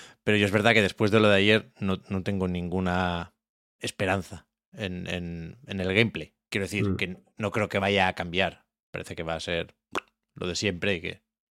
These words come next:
Speaker 1: si enseñaron esto ayer es porque no tienen mucho más que contar. No lo sé, no lo
Speaker 2: Es
Speaker 1: sé.
Speaker 2: lo malo cuando no hay competencia. Antes cuando había, ¿no?, un pique mayor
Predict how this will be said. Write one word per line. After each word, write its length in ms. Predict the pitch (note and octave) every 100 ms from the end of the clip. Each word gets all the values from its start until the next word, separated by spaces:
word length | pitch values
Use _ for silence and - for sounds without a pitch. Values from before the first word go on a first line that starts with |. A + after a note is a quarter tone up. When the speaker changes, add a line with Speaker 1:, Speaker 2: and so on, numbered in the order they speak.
| _
Speaker 1:
si 200 | - E2+
enseñaron 500 | D#2+ F2 F2 F#2+ F#2
esto 200 | F#2+ F#2+
ayer 180 | F2+
es 100 | F#2
porque 240 | - G2 F2
no 80 | E2+
tienen 380 | F2+ E2+ - _ _
mucho 300 | _ G2+ G2
más 160 | G2+ A2+
que 140 | -
contar. 320 | G2+ G2+ - - _ _ _ _
No 80 | A#2+
lo 60 | A2+
sé, 120 | - _ _ _
no 80 | -
lo 60 |
Speaker 2:
Es 40 | A2
Speaker 1:
sé. 60 |
Speaker 2:
lo 40 | A2
malo 200 | G#2 G#2
cuando 260 | G#2 G2
no 140 | G2 G#2
hay 400 | A2 A2 A2 A#2 - - - -
competencia. 680 | - G#2 G#2 F#2+ G#2 A2 A2 A#2+ - -
Antes 260 | G#2 G#2
cuando 180 | - G2
había, 200 | G2 G2+
¿no?, 400 | G2+ B2 B2 A#2+
un 600 | - G2 F#2+ F#2+ F#2 F#2 -
pique 280 | G#2+ -
mayor 300 | F#2+ F#2 G2